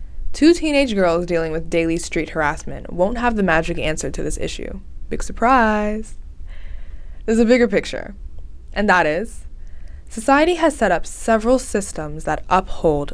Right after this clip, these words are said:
the patriarchy. And these systems downplay women's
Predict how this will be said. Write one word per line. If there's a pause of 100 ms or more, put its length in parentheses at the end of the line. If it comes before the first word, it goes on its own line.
(120)
the
patriarchy. (760)
And
these
systems
downplay
women's